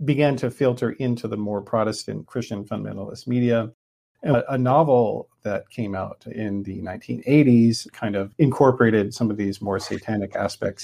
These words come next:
into the apocalyptic literature. And that book was called This Present Darkness. I'm gonna put the cover of that there. And for those who are listening to the show, the cover is a picture of a small church at nighttime that is about to be gripped up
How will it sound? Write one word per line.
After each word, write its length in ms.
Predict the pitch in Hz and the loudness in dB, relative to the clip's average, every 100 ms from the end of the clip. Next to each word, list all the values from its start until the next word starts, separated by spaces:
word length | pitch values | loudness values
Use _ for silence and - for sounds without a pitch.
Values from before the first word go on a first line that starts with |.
| - | 4
into 680 | 143 131 123 117 110 101 123 - | 6 6 6 6 6 2 -4 -4
the 100 | 98 | -4
apocalyptic 880 | 98 95 - 104 101 - - - - | 0 0 0 -6 -8 -8 -12 -10 -8
literature. 460 | 113 104 - 104 | -6 -6 -6 -4
And 100 | 98 110 | 0 0
that 120 | - | 0
book 300 | 110 - - | 0 -2 -8
was 180 | 98 - | -10 -2
called 460 | 104 98 90 - - | 2 4 2 -2 0
This 240 | 127 - | 2 2
Present 480 | - 113 - 110 - | 2 0 2 -2 -4
Darkness. 500 | 107 98 - - - | 2 2 2 -8 -8
I'm 60 | - | -12
gonna 100 | 120 | -12
put 220 | - - - _ - | -14 -18 -20 _ -8
the 80 | |
cover 420 | 107 - 95 90 87 | -4 -2 0 0 0
of 60 | |
that 340 | 90 85 82 - | 0 -2 -2 -4
there. 260 | 98 87 | -2 0
And 120 | 87 90 | -2 -4
for 140 | 110 | 2
those 320 | 120 120 117 | 4 4 2
who 180 | - 127 | 0 4
are 120 | 113 | 6
listening 360 | 120 - 131 117 | 4 4 2 2
to 100 | 104 | -2
the 100 | 107 | -6
show, 500 | - 101 95 92 - | -4 -2 -2 -4 -2
the 80 | 131 | 0
cover 280 | 151 156 143 | 4 6 6
is 140 | 127 | 6
a 60 | 127 | 2
picture 460 | 139 147 147 131 110 | 0 0 4 6 4
of 140 | 107 | 2
a 120 | 104 | -2
small 520 | - 156 151 151 151 | -4 2 6 6 6
church 600 | 147 - 143 131 - - - | 2 2 2 0 -6 -18 -8
at 160 | 113 117 | -6 -2
nighttime 840 | 139 135 131 135 131 127 127 127 120 _ | 0 -2 -2 0 2 4 4 0 -2 _
that 180 | 117 110 | -4 -4
is 280 | 113 107 - - | -4 -4 -6 -4
about 400 | 120 127 139 147 | 0 4 2 2
to 100 | 131 | 0
be 140 | 120 | 0
gripped 420 | 107 113 123 - 120 | 0 0 0 -2 -4
up 240 | 113 | -6